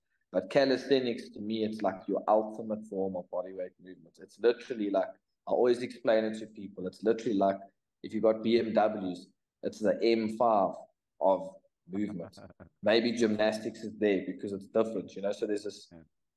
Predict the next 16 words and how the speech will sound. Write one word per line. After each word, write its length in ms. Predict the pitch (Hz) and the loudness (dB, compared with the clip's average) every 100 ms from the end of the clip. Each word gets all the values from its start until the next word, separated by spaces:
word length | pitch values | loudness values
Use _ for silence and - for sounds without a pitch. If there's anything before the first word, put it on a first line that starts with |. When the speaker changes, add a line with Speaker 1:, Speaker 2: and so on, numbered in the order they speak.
| _ - | _ -12
Speaker 1:
it's 180 | 101 | 0
a, 440 | 110 104 104 104 104 - - - - | 4 6 6 4 0 -10 -14 -8 0
uh, 240 | 101 98 107 | 2 2 0
it's, 120 | - | -6
it's 320 | 98 - - | -4 -6 0
actually 300 | 117 - 123 | 0 0 -2
an 80 | 107 | -2
incredible 460 | 107 117 110 98 95 | 0 2 2 0 -2
thing, 240 | 104 98 | -6 -6
to 60 | - | -8
be 160 | 90 87 | -10 -4
dead 160 | 95 95 | -2 0
honest 320 | 95 95 95 | 0 -2 -8
with 140 | - | -18
you. 120 | 80 - _ _ | -20 -20 _ _
So. 340 | - - 90 | -20 -8 -8